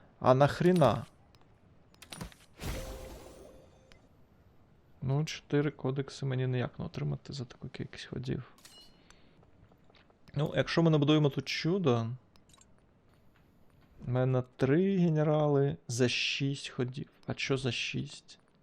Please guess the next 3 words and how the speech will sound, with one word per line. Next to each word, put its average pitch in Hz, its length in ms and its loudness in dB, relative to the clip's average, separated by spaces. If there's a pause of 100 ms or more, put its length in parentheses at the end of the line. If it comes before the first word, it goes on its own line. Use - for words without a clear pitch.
(1300)
Треба 120 280 0
сюди 127 240 -4
перекинути. 120 840 -6